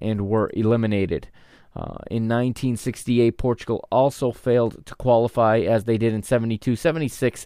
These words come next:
and eighty. So nineteen eighty-four, Portugal finally qualifies for this European Championship. Um, this is the first time at a major tournament now since Portugal was at the World Cup in sixty-six. We're eighteen years removed from World Cup sixty-six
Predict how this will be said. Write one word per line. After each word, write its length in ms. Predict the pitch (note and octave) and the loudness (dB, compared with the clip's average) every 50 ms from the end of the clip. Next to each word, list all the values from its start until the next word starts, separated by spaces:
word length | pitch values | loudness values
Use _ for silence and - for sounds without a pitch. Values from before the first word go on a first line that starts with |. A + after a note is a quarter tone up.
| - - | -6 2
and 260 | C#3+ E3 F3 D#3 B2+ | 6 6 8 8 8
eighty. 460 | F2+ C#3 D#3 D#3 C3+ A2 F2 - - - - - - - - - - - - | 8 10 10 10 10 8 4 0 -6 -16 -20 -20 -20 -20 -20 -20 -20 -18 -4
So 240 | - - B2+ A#2+ | 4 8 8 8
nineteen 500 | A#2+ B2 C#3+ D#3+ F#3 F#3+ - - G3+ F#3 | 10 8 8 8 8 6 4 4 4 6
eighty-four, 640 | F3 E3 D#3+ D3+ C3 - - C3+ B2 A#2+ A#2 A2+ - - - - - - - - | 8 8 8 8 6 4 6 8 8 8 8 8 4 -2 -10 -20 -20 -18 -8 4
Portugal 400 | - D#3+ E3+ D#3+ - - C#3+ A#2 | 10 10 10 10 10 6 4 4
finally 560 | - - C3+ C3+ C#3+ D3+ D3+ D3 C#3+ D3 C#3+ - - | 6 6 8 8 8 8 6 6 6 4 4 0 -2
qualifies 1000 | - - - B2+ B2+ B2+ B2+ C3 C3 B2+ - C3 A#2+ A#2+ A#2 A2+ A2+ A2 - - - - | -6 -4 0 4 6 6 6 6 4 2 4 2 2 4 4 2 0 -2 -4 -10 -16 -20
for 600 | - - - C#3 B2+ A2+ F#2 F2 G2+ - - _ _ _ - | -20 -6 -2 2 2 2 2 2 -2 -6 -14 _ _ _ -2
this 260 | A#2 A#2+ A2 - - - | -2 -2 -2 -2 -6 -6
European 680 | C3+ C3 C3 B2+ B2+ A#2+ - - B2+ A#2 A2 G#2+ G#2 | 0 2 2 2 2 0 0 -2 -2 -2 -2 -2 -4
Championship. 840 | - - C#3 C#3 C#3+ C#3 - C#3+ C#3 C3+ C3 - - C#3+ C3+ - - - - - - - - - - - - | -4 -4 -2 -2 -2 -2 -2 -4 -4 -4 -4 -2 -2 -2 -2 -2 -4 -12 -20 -20 -20 -20 -20 -20 -20 -10 -6
Um, 420 | - F#2+ E2 - - - - - - | -4 -4 -4 -4 -8 -10 -12 -14 -12
this 240 | - F#2+ B2 - - | -8 -8 -8 -8 -8
is 100 | A2+ A2 | -8 -8
the 80 | - - | -8 -4
first 340 | - C3 C3+ B2+ - - | 0 2 2 2 2 2
time 200 | B2+ B2+ B2 B2 | 4 4 6 8
at 120 | A#2+ A#2 A2+ | 8 8 8
a 60 | A2 | 10
major 280 | A2+ B2 C3 B2+ C#3+ C#3 | 10 8 8 8 8 8
tournament 420 | - D3 C#3+ C3+ C3 C3 B2+ - | 10 10 10 10 10 8 6 8
now 200 | B2+ B2+ A#2+ A#2 | 8 8 8 8
since 280 | - - - B2+ G#2+ - | 6 4 0 0 2 4
Portugal 600 | - - B2+ A#2+ - - - A#2+ A#2 A2 - - - - - | 6 8 6 6 6 4 4 6 6 6 4 2 -4 -10 -4
was 300 | - A2+ A#2 A2 G2 A2+ | 4 8 8 8 10 10
at 180 | A#2 A2 G#2+ - | 8 8 8 6
the 80 | A2+ | 4
World 300 | G#2 G#2 A2+ A#2 G#2+ - | 6 6 6 6 6 6
Cup 200 | - A#2+ A2 - | 2 2 2 2
in 80 | G#2 G#2 | -2 -4
sixty-six. 680 | - - B2 - - A#2 G#2+ - - G#2+ F#2+ - - - | -2 -4 -6 -4 -4 -6 -6 -4 -2 -2 -2 -2 0 -2
We're 120 | G#2 - - | -2 0 2
eighteen 440 | B2 D#3 D3 - - D#3+ D3+ C#3+ C#3 | 0 0 0 0 0 0 0 2 2
years 300 | C#3 C3+ C3 B2+ A#2+ A#2 | 0 2 0 0 0 -2
removed 380 | A#2+ A2+ A2+ A#2 A#2 A2+ G#2 - | -2 0 2 2 2 2 0 -2
from 140 | A#2 A2 | -4 -2
World 220 | G#2+ G#2+ G#2 - - | 0 0 0 -2 -4
Cup 140 | G#2+ G#2 - | -6 -8 -6
sixty-six 720 | - B2 G#2 - - G#2 G2+ - A#2+ G#2+ - - - | -8 -10 -10 -6 -8 -8 -4 -2 -2 -2 -2 -4 -12